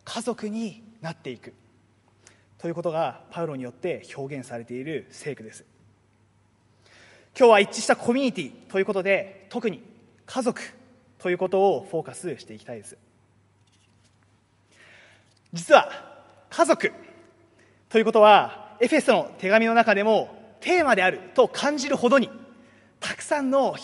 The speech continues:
表現があります。少し共に見ていきたいと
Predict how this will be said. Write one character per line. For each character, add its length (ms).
表 260
現 80
が 340
あ 60
り 80
ま 100
す。 140
少 100
し 160
共 180
に 100
見 60
て 80
い 60
き 40
た 100
い 80
と 160